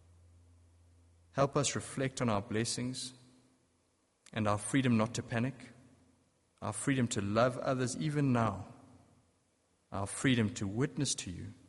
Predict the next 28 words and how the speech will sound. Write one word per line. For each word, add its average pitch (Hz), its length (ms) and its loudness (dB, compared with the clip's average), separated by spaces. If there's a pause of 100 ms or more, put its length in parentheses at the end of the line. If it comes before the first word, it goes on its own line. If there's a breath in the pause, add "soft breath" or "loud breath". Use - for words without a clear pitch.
(640)
as 104 180 -6
we 101 100 -2
praise 107 600 -2
your 92 80 -4
precious - 480 -6
name. 92 240 -10 (1600)
Please, 135 360 4
Lord, 90 280 -2
have 120 320 -2
mercy 120 480 4
on 98 160 2
this 95 200 -4
world. 90 380 -8 (1080)
Restrain 135 580 4
the 127 80 4
coronavirus. 101 1000 0 (720)
Heal 143 320 6
the 120 80 2
sick. - 480 -4 (1040)
Comfort 147 480 0
the 113 60 -2
mourning 113 400 4
and 101 120 2
the 98 40 -4
fearful. 104 500 -6 (1160)
Guide 113 440 0
our 101 200 2
leaders. 95 640 -6